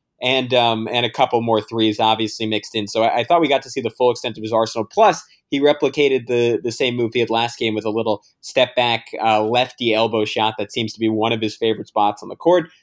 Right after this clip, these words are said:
Um, I got some pushback on Twitter saying that he's not necessarily going to be a mid-range guy in,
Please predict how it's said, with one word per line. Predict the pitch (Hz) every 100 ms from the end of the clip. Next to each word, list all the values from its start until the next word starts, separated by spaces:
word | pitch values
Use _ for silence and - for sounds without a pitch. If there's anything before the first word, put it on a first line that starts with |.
| _ -
Um, | 117 120
I |
got | 127 160
some | 131
pushback | 117 127 - 123 120
on | 113
Twitter | - 113 110
saying | 104 117 110
that | 113 104
he's | 113 110 104 -
not | 120 113 -
necessarily | 120 113 110 - 113 113 113 107
going | 110 110 107
to |
be | 104 104 104 _ _
a | 120
mid-range | 117 123 131 127 123 110
guy | 120 120 120
in, | 120 - 113 107 107